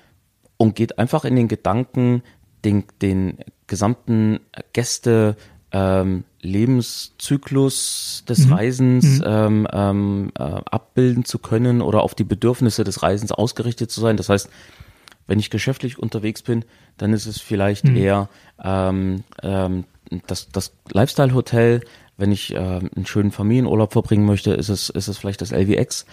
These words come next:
Speaker 1: Äh, und wenn's halt irgendwie Celebrity, wenn ich, ich weiß nicht, ähm, ähm, äh, fünfundzwanzig oder fünfzigjähriges Hochzeitsjubiläum
Speaker 2: Ja.
Speaker 1: oder solche Geschichten hab,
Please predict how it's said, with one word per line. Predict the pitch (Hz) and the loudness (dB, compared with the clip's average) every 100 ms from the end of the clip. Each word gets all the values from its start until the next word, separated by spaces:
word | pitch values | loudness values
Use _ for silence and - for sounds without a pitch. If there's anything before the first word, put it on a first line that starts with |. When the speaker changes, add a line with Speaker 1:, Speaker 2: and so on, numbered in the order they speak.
| - - - - | -20 -20 -18 -4
Speaker 1:
Äh, | 101 95 | 0 0
und | 95 98 92 | 0 0 2
wenn's | 95 - | 0 0
halt | 95 90 | 0 0
irgendwie | 98 95 | -4 -6
Celebrity, | 92 110 95 95 104 - 101 98 98 92 - - - | -6 0 0 2 0 2 2 2 0 -2 -12 -20 -4
wenn | 95 | 2
ich, | 95 - - - - | 2 0 -10 -10 -6
ich | 98 | -4
weiß | 85 | -2
nicht, | 98 82 - | -2 -2 -6
ähm, | 87 90 87 - | -2 0 -2 -2
ähm, | 87 82 - - | -2 -2 -6 -8
äh, | - - - | -10 -10 -8
fünfundzwanzig | - 95 90 90 - 90 - | -2 0 2 0 0 -2 -4
oder | 71 92 85 | 0 2 2
fünfzigjähriges | 110 101 90 92 92 101 - | 0 0 -2 0 0 0 -4
Hochzeitsjubiläum | 98 - 98 - 95 127 95 98 | -6 -2 -2 0 2 2 2 -2
Speaker 2:
Ja. | 92 | -4
Speaker 1:
oder | - 101 92 | -2 0 0
solche | - 101 107 | -2 -6 -6
Geschichten | 98 107 - 104 | -10 -10 -8 -8
hab, | 98 | -8